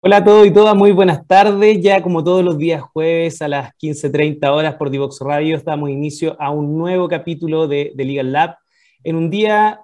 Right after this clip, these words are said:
hoy día jueves veintiséis de mayo, está bastante frío acá en Santiago,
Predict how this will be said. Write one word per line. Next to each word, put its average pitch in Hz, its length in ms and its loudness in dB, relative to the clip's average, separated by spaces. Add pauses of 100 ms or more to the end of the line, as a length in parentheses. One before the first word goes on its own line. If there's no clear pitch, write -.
hoy 175 440 -6
día 165 640 -2
jueves 175 340 -2
veintiséis 185 1040 -2
de 175 100 -4
mayo, 175 460 -4
está 170 140 -8
bastante 165 420 -6
frío 175 340 0
acá 143 120 -4
en 143 80 -6
Santiago, 151 580 -6